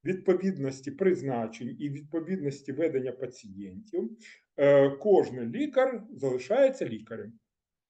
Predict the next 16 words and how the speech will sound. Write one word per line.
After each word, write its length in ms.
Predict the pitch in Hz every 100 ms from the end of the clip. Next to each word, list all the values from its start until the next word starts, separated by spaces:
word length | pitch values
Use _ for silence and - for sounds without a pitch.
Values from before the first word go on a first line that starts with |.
| _ _ _ _ _ _ 339 302
Ну, 300 | 202 247 220 - _
ну, 320 | 294 - - _
хто 240 | - 302
лю-, 140 | 254
робить, 380 | 202 220 214 208
любить 560 | - 170 180 214 185 180
робити 420 | 160 143 226 170
зайві 320 | 113 160 160
кроки? 380 | 147 117 95 113
Давайте 280 | 123 143 127
так, 220 | 123 -
йдемо 280 | 123 113 113
саме 280 | 107 _ 101
до 200 | - _
цього. 220 | _ 233 233 _ - - _
Тому, 360 | 165 214 214